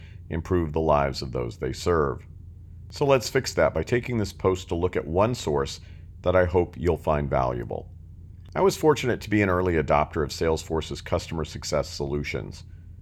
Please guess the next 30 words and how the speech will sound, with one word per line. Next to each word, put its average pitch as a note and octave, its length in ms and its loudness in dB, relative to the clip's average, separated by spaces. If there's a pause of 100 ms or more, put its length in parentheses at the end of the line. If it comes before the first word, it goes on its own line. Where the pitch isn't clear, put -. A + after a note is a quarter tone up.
(180)
It's - 200 -8
not F2+ 160 2
my E2 100 0
nature E2 340 0
to C#2+ 80 -2
be C#2 120 -4
the C#2+ 80 -2
first F#2 320 0
in D#2 60 -2
the C#2+ 60 -2
water E2 380 6
when C#2+ 160 0
it - 80 -8
comes - 240 -4
to C#2+ 100 -6
technology, D#2 760 0 (260)
but A2+ 100 2
I A#2+ 100 10
was C3 220 2
eager D3 360 -2
to A2 120 -4
shift - 460 4
from F2 220 -2
a D#2+ 80 2
clunky A2 500 2
and E2 100 2
expensive F2 520 -2
C F2 200 0
R D#2+ 200 6
M C#2 260 0